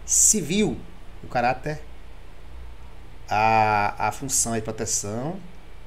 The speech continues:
proteção municipal preventiva, e o caráter é civil, conforme o artigo segundo do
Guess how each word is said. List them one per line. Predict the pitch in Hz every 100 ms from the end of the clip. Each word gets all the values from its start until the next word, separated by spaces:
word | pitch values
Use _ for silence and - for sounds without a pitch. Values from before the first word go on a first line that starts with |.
| - -
proteção | 98 101 - - 120 156 - - -
municipal | 110 110 - 101
preventiva, | 104 107 - 131 - - -
e | 165
o | 175
caráter | 147 143 160 -
é | -
civil, | - - 208 180 180 190 - - -
conforme | - - 180 165
o | 170
artigo | 143 - 143 143
segundo | - 160 131 151 147 151 - - - -
do | 123 123